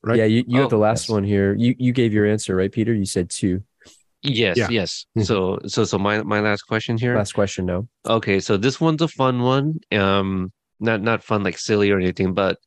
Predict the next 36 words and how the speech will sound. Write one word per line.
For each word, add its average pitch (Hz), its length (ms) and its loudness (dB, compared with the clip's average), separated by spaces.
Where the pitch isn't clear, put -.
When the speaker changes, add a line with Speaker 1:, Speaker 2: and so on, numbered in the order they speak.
Speaker 3:
we 113 240 0
know 110 500 0
that 110 180 0
in 107 260 -2
every 107 320 0
season 104 580 0
we 98 120 -2
get 101 260 0
one 104 420 -2
appearance 104 600 -2
at 95 120 0
the 113 80 -2
very 110 240 0
least. 87 400 -6
Uh, 117 60 2
it, 101 200 0
and 123 120 0
there's 107 120 0
only 117 160 4
been 107 240 0
one 95 160 2
appearance 87 460 -2
of 104 220 0
Homeless 104 640 -2
Lynn. 85 360 -2
Speaker 1:
Mm-hmm. 107 260 2
Speaker 3:
Okay, 107 340 -2
Speaker 4:
Mm. 82 200 -2
Speaker 3:
what 104 440 -2
episode 90 760 0
will 92 240 0
we 101 120 0
see 104 180 0
Homeless 101 440 0
Lynn 127 240 2
in 85 360 -2